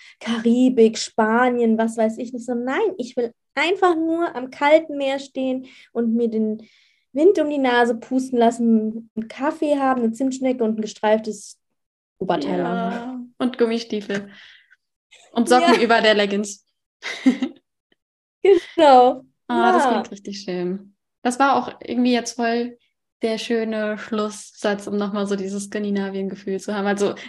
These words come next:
Speaker 2: selbst ich, ich meine, ich bin ja gerade in <laughs> Dänemark, aber ich wollte gerade sagen, ich habe voll Lust auf Dänemark jetzt nochmal bekommen, aber <laughs> ich will unbedingt auch mal an die Westküste, weil ich liebe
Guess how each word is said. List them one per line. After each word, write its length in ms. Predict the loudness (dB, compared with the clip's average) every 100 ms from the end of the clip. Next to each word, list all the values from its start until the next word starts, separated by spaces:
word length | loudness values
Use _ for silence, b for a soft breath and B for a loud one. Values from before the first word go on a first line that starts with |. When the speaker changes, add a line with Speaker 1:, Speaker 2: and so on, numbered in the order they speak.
| -2
Speaker 2:
selbst 240 | -2 0
ich, 280 | -4 -4 -12 -8
ich 140 | -2
meine, 120 | -2
ich 80 | 0
bin 80 | -2
ja 60 |
gerade 200 | 0 2
in 100 | 2
<laughs> 180 | 4 6
Dänemark, 280 | 6 6 4
aber 200 | 2 0
ich 120 | 0
wollte 140 | 0 0
gerade 120 | -4
sagen, 140 | -4
ich 60 | -4
habe 120 | -4
voll 120 | -2
Lust 200 | -2 0
auf 100 | -4
Dänemark 480 | -4 -4 -4 -6 -8
jetzt 160 | -10 -8
nochmal 240 | -8 -8
bekommen, 280 | -10 -6 -4
aber 180 | -2 2
<laughs> 360 | 2 2 -16 _
ich 60 |
will 100 | 0
unbedingt 500 | 4 4 6 6 4
auch 140 | -2 0
mal 120 | 0
an 80 | 0
die 80 | -2
Westküste, 520 | -4 -4 -10 -6 -4
weil 80 | -4
ich 120 | -4
liebe 460 | -6 -2 0 -2